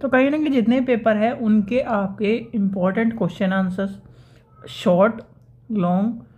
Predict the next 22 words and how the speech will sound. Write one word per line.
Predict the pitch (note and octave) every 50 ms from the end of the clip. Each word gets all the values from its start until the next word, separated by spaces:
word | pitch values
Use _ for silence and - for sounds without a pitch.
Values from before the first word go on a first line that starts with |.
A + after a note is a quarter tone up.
| - _ _ _ - G3+
दोनों | G3+ A3 A#3+ B3+ C4+ D4+ D#4+ D#4
आपको | C#4+ C4+ C4+ C4+ - D4+
कराए | C#4 - A#3 G3+ F#3+ F#3 F#3+ G3
जाएंगे। | G3+ F#3+ F#3+ G3 F#3+ G3 G3+ A3 A#3 A#3+ A#3+
तो | A#3 - A#3
आज | A#3+ A#3 G#3 G3 G3+ A3 A#3 B3 B3
से | - - - A#3 A3+ A#3+ B3 B3 -
आपके | G3 F#3 F3+ F3 F#3 - G#3 G#3
वही | G3+ F3+ F3 E3+ G#3 A#3+
शुरू | A#3 A#3 - A3+ G#3 G#3
हो | G#3 G#3
रहे | G#3 G#3 G#3 A3
हैं, | A3
यानी | G3+ F3 E3+ E3+ F3
कि | F3+ F3+
पहले | F3+ G3 F3 F3 G3 G3
शॉर्ट | G3 F#3+ F3+ F#3 F#3 F#3
कराए | G3 F#3+ F#3 F#3+ F#3+ F#3+
जाएंगे, | G3 G3 G3+ G#3+ B3 D4+ B3 - - - - - - - -
उसके | - E4+ C4+ - D4+ C#4+
बाद | A#3+ G#3+ G3 F#3+ F#3
आपके | F3 E3 D#3+ D#3+ - A#3+ C#4+